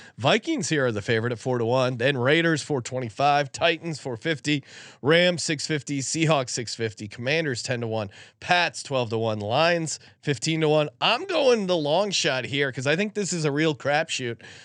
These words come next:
where he ends up. I'm taking the Bucks at sixteen to one. I had him going to the Bucks, in my mock draft. I thought they might take a quarterback there in the first round. And I think if they can get Hendon Hooker at fiftieth overall.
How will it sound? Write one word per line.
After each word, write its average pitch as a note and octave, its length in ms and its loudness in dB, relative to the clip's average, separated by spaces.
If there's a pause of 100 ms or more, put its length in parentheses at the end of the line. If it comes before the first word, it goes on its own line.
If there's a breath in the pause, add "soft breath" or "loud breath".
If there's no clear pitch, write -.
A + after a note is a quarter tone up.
(120)
where D3 180 4
he D3+ 100 4
ends C#3 220 0
up. F#3+ 260 4
I'm C#3+ 160 -2
taking F3+ 260 0
the F#3+ 80 2
Bucks F#3+ 480 0
at C#3+ 120 -10
sixteen D#3 400 -4
to D#3 80 0
one. D#3+ 260 4
I A2+ 140 -2
had C#3 280 2
him D#3+ 120 -4
going D#3 180 0
to D3+ 60 -4
the C#3 60 -4
Bucks, C3 460 -4 (500 loud breath)
in C#3 140 -2
my C3 120 4
mock A#2 300 0
draft. A#2 440 -2
I A2+ 80 -4
thought B2 220 -6
they A#2+ 220 -2
might B2 320 -6
take A#2+ 160 -6
a A2 60 -6
quarterback B2 520 0
there B2 400 2 (280 loud breath)
in C#3 120 -4
the B2+ 60 2
first B2+ 340 -2
round. C3 340 2
And B2+ 120 -4
I C3+ 120 2
think D#3+ 160 -2
if C3 100 -8
they E3 120 2
can E3 120 -8
get D3+ 180 0
Hendon D3+ 300 -2
Hooker C#3+ 480 0
at D3+ 300 0
fiftieth D3+ 600 -2
overall. D3+ 880 4